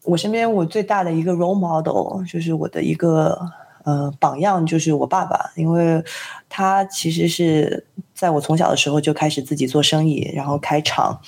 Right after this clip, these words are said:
然后一直到现在。他是一直到去年还是一个星期七天、一年无休、每天去上班的人。他工作非常的努力，然后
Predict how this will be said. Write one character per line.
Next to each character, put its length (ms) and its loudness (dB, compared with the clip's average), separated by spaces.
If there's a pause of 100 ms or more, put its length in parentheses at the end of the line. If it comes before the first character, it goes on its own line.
(300)
然 160 0
后 60 2
一 100 0
直 100 -4
到 140 2
现 240 0
在。 260 0 (460)
他 320 2
是 280 -4
一 100 2
直 240 2
到 240 2
去 400 2
年 480 -2 (680)
还 180 0
是 460 2
一 80 2
个 100 2
星 200 2
期 120 2
七 220 0
天、 500 2
一 140 -2
年 260 4
无 160 -2
休、 440 2
每 160 2
天 260 2
去 160 -2
上 220 0
班 180 0
的 80 -2
人。 300 -2 (760)
他 180 0
工 160 2
作 140 2
非 180 0
常 160 2
的 120 2
努 180 2
力， 300 -2 (160)
然 120 -6
后 520 -2